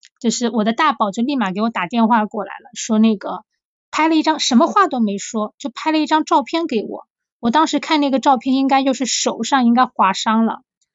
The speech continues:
然后我就很紧张，我不知道他是因为什么划伤的，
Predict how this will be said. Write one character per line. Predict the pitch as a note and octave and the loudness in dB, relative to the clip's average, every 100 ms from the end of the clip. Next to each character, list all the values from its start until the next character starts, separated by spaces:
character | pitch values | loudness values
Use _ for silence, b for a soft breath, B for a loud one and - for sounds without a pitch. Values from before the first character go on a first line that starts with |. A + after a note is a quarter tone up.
| b b b b | b b b b
然 | C4+ | 4
后 | E4 | 6
我 | A#3+ | 4
就 | C#4+ C#4+ | 4 2
很 | A#3 C#4+ | 2 2
紧 | - A#3 F#3+ | 2 0 0
张， | F#3+ F3+ F#3+ A3 - | -2 -4 -4 -8 -4
我 | A3 | -4
不 | C#4+ | 0
知 | D#4+ | 2
道 | |
他 | D4+ D4 | 2 0
是 | - C4 | -2 -2
因 | C4+ | -2
为 | C4+ | -2
什 | - G3+ | -2 -2
么 | A#3 | -2
划 | - G3 | -2 -4
伤 | G3 G#3+ G#3 G3 | -4 -4 -4 -6
的， | - | -10